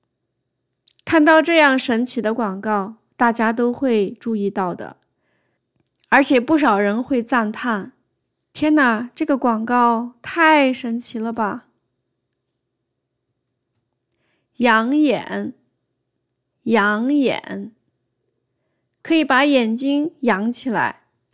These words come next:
那是对眼睛好的，所以它是褒义词，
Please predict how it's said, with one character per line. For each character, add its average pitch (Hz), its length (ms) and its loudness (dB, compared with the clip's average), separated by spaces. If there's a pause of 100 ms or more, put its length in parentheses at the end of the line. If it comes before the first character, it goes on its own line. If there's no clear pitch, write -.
(300)
那 262 180 2
是 277 140 -4
对 277 160 2
眼 220 240 2
睛 233 160 -2
好 226 300 -4
的， - 280 -12 (480)
所 254 220 0
以 247 300 2
它 262 120 -4
是 262 140 -4
褒 220 220 -2
义 233 180 -6
词， - 340 -12